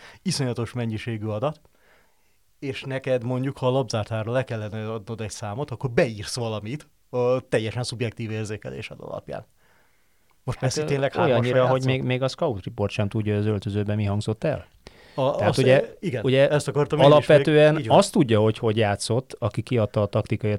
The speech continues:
Speaker 2: vagy az adott játékos, aki kiadta neki a taktikai utasítást. Tehát én mindig azt szoktam mondani, hogy, hogy lehet, hogy volt egy játékos, mondjuk egy védőjátékos, aki tízből tízszer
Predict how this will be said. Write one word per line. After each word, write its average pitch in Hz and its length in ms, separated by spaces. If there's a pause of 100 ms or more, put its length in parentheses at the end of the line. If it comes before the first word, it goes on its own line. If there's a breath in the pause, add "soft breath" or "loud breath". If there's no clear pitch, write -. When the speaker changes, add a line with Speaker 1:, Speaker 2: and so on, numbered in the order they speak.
Speaker 2:
vagy 107 100
az 101 80
adott 107 240
játékos, 110 400
aki 101 140
kiadta 107 360
neki 101 220
a - 40
taktikai 110 440
utasítást. 95 540
Tehát 98 160
én 139 60
mindig 123 120
azt 117 120
szoktam 104 280
mondani, 120 260
hogy, 117 200 (520 loud breath)
hogy 117 320 (960)
lehet, - 300
hogy 104 140
volt 120 240
egy 98 100
játékos, 113 580
mondjuk 107 300
egy 87 40
védőjátékos, 98 880
aki 101 380 (360)
tízből 98 440
tízszer 98 520